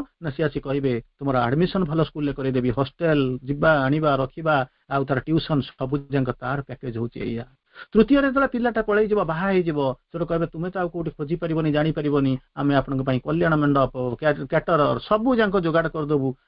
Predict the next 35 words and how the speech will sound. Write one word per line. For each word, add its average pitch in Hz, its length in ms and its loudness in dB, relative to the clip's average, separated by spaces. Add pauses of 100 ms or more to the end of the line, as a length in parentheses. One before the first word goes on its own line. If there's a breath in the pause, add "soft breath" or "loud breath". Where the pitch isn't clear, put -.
ଆଉ 147 140 0
ସବୁ 147 220 -2
ଯାକ 139 180 2
card 160 260 0
ବି 160 80 -2
ଛପେଇ 151 280 -4
ଦେବୁ, 135 200 0 (260)
ସେଥିପାଇଁ 143 360 -6
ହଉଛି 135 220 -4
ଗୋଟେ 117 220 -6
package।" 107 360 -12 (400 loud breath)
ତାପରେ 190 360 4
ବଢି 156 240 0
ଯାଉ, 175 220 2
ଯାଉ, 160 200 0
ଯାଉ, 156 200 0
ଧୀରେ 151 220 -2
ଧୀରେ 147 180 0
ଯେତେବେଳେ 139 240 0
ମରିବା 165 320 0
ସମୟ 160 260 -6
ଆସିକରି 139 320 0
ପହଞ୍ଚିଯିବ, 135 520 -6 (420)
ସେତେବେଳେ 180 320 0
ମଧ୍ୟ 220 240 0
ଲୋକ 185 200 -2
ଆସିବେ, 160 260 -2
"package 139 320 -4 (300)
ଆମେ 143 180 2
ଏଇଠି 156 260 4
କରିଦେବୁ, 139 340 0
ସଂସ୍କାର 139 380 -8
କରିଦେବୁ, 143 400 0
ଏଇ 147 100 2
ପ୍ରକାର 143 280 -6